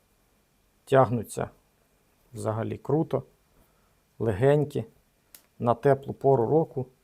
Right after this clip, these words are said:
те, що треба. Так, ну ви бачите, ціна зараз перед вами. Е, обирати кольори ви не можете, але можете обирати розміри, такі, як вам необхідні.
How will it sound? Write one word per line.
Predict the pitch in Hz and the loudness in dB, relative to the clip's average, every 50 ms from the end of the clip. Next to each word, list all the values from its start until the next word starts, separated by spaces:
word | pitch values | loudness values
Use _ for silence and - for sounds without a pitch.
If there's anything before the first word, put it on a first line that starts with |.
| _ _ _ _ _ _ _ _ _ | _ _ _ _ _ _ _ _ _
те, | - 123 131 | -4 -4 -4
що | 127 - - - 113 | -4 -4 -8 -10 -10
треба. | - - 117 113 107 107 110 107 - - - - _ _ _ _ _ _ _ _ _ _ _ _ _ _ _ _ _ _ _ _ _ _ _ _ _ _ _ _ _ _ _ - - - - - - _ _ | -8 -6 -6 -6 -6 -6 -8 -12 -14 -16 -20 -20 _ _ _ _ _ _ _ _ _ _ _ _ _ _ _ _ _ _ _ _ _ _ _ _ _ _ _ _ _ _ _ -20 -20 -20 -20 -20 -20 _ _
Так, | _ - 113 - - | _ 0 0 2 4
ну | 117 | 4
ви | 110 113 117 | 6 6 6
бачите, | 107 110 - - - 107 - 110 | 6 6 4 4 0 -4 -4 -8
ціна | 98 - 120 113 107 104 98 | -2 0 2 4 4 4 4
зараз | 92 101 98 101 - | 4 2 2 2 0
перед | - - 117 117 113 113 | 0 2 2 2 2 4
вами. | 127 151 160 151 135 113 107 - - - _ - - - | 2 2 4 4 4 2 0 -2 -10 -20 _ -16 -2 2
Е, | 110 | 2
обирати | 110 107 117 113 107 117 107 107 101 - 113 | 4 4 4 4 4 4 4 4 2 0 0
кольори | - 120 113 117 117 110 107 | 2 4 4 6 6 6 4
ви | 101 101 107 107 107 104 | 4 4 4 4 4 2
не | 104 113 120 | 2 2 2
можете, | 127 147 180 185 160 165 143 - 131 - | 2 2 2 4 4 2 4 2 0 2
але | 113 107 104 110 | 4 2 4 4
можете | 131 127 113 117 127 127 - 101 | 4 4 4 4 2 2 2 2
обирати | 101 95 92 101 98 104 110 - - | 0 2 2 2 0 0 0 0 -4
розміри, | 101 - 98 95 90 95 95 92 - - - _ _ _ _ - - _ _ _ _ | -2 -2 -2 -2 -2 -4 -6 -6 -6 -10 -14 _ _ _ _ -20 -20 _ _ _ _
такі, | - 113 - - - 139 135 | -8 -8 -6 -2 0 2 4
як | 110 101 - - | 4 2 0 -2
вам | 110 107 107 104 | 0 0 0 0
необхідні. | 98 95 98 92 - - - 101 95 101 98 98 | 0 -2 -4 -4 -8 -8 -8 -6 -4 -4 -6 -8